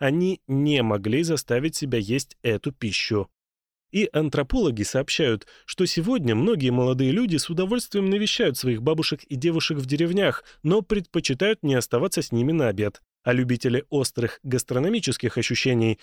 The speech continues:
которые решаются насладиться вкусом блюд из тухлого мяса, делают это в латексных перчатках, чтобы избежать устойчивого запаха. Как уже было сказано, по-видимому,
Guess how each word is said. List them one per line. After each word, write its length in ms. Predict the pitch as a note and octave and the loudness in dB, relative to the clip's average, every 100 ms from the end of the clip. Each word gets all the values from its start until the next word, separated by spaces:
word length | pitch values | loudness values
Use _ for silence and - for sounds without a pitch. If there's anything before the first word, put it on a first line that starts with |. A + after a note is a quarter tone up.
| - | -6
которые 420 | - F#3 A3+ G#3+ - | -4 0 0 0 0
решаются 720 | E3 G#3+ - G#3 C#3 A#2+ B2+ | -2 0 0 2 2 0 0
насладиться 580 | A#2 - B2 A#2+ A2+ A2+ | 0 0 0 0 0 -2
вкусом 440 | - C3 A#2 A2+ | -2 -2 0 0
блюд 260 | A#2 B2 A2+ - | 2 0 0 -4
из 160 | C3 | -4
тухлого 420 | - B2+ - A2 | -2 -4 -2 0
мяса, 480 | B2+ F#3+ C#3 A#2+ G#2+ - - | 2 0 0 0 0 -4 -8
делают 460 | C3 A#3+ A#3 G3+ - | -2 2 2 0 0
это 360 | E3+ F3 F3+ E3+ | -2 0 -2 -2
в 160 | B2+ B2 | -4 0
латексных 600 | D#3 D#3 D#3 - D#3 - | 0 0 -4 -4 -4 -2
перчатках, 720 | D#3+ D3+ F3+ C#3+ B2+ A2 - - - | -4 0 0 0 0 -2 -4 -20 -10
чтобы 380 | - A#3 G3 - | -2 0 0 -2
избежать 520 | C#3+ A#2 A2 C#3 F3 - | -2 0 0 0 -2 -2
устойчивого 840 | D#3 B2+ - A2 C3 F3+ E3+ C3 | -2 -2 0 0 0 -2 0 0
запаха. 560 | G2+ G2 G#2 - A2 G2+ _ _ _ _ _ _ - | 0 -2 -6 -4 -2 -2 _ _ _ _ _ _ -6
Как 200 | B3+ A#3 | -4 0
уже 160 | F3 | 0
было 220 | E3+ F3+ D3+ | 2 2 0
сказано, 580 | - B3 D3 A2 G2 - | 0 -2 2 2 0 0
по-видимому, 720 | C#3 G#3+ G3+ B2 G#2 G#2 F#2+ | -2 0 0 2 2 0 -2